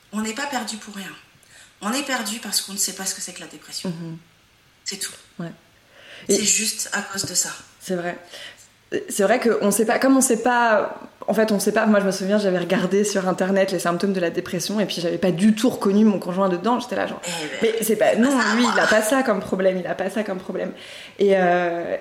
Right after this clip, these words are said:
Speaker 2: et bon, après, après, c'est, on a, on a eu un diagnostic plus tard, mais, euh, mais sur le coup, je, je savais pas. Et c'est vrai que tant que je savais pas, tant que le diagnostic n'avait pas été posé, j'essayais d'avoir, en fait, je voulais juste qu'il se bouge, quoi. Je voulais juste qu'il fasse quelque chose, je voulais juste,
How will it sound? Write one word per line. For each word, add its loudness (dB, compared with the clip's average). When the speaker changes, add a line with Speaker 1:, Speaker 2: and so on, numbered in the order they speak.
Speaker 2:
et 2
bon, 4
après, 2
après, 0
c'est, 2
on -2
a, -2
on 0
a 0
eu 0
un 0
diagnostic -2
plus -12
tard, 0
mais, 4
euh, 2
mais 4
sur 2
le 4
coup, 2
je, 0
je 0
savais 0
pas. 0
Et 2
c'est 0
vrai 0
que 0
tant 2
que 2
je 4
savais 2
pas, 0
tant 2
que -4
le 2
diagnostic 2
n'avait 0
pas -2
été 0
posé, -2
j'essayais 4
d'avoir, 0
en 0
fait, 0
je -4
voulais -2
juste -2
qu'il -8
se -6
bouge, -2
quoi. -4
Je -6
voulais 2
juste 0
qu'il -2
fasse -2
quelque -2
chose, 2
je -10
voulais 0
juste, 0